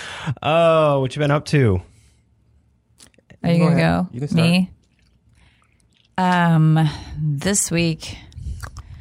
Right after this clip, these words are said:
Speaker 2: Monday, Tuesday, Wednesday, I don't really remember because I think it was school. Jason left to go to Ireland on Tuesday. He's back already.
Speaker 1: Ireland?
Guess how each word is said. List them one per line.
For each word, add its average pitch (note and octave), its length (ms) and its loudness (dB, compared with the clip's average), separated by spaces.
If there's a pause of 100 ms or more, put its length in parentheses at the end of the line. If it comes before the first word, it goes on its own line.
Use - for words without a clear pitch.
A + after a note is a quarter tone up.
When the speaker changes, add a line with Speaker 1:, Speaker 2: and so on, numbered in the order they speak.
(880)
Speaker 2:
Monday, D#3+ 480 2
Tuesday, D#3 320 -4
Wednesday, D3+ 720 0
I D3+ 180 0
don't D3 340 0 (100)
really C#3 320 4
remember B2+ 520 0 (720)
because C#3+ 220 0
I C3+ 120 2
think C3 300 -4
it - 80 -18
was C#3 180 0
school. C#3 680 0
Jason C#3 800 0 (140)
left C#3 560 -4 (500)
to - 80 -6
go D3+ 100 2
to - 140 0
Ireland G3+ 720 2
on C3+ 220 2
Tuesday. F#3 1000 -2 (400)
He's G3+ 240 2
back D#3 320 0
already. C#3+ 680 2
Speaker 1:
Ireland? A2 720 2